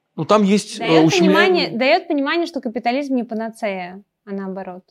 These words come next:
Speaker 2: Ну, то есть я очень сильно полевела в Америке, и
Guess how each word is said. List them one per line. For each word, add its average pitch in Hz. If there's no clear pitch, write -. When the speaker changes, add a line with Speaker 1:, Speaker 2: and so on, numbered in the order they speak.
Speaker 2:
Ну, 208
то 190
есть -
я 202
очень 208
сильно 202
полевела 208
в 247
Америке, 196
и 190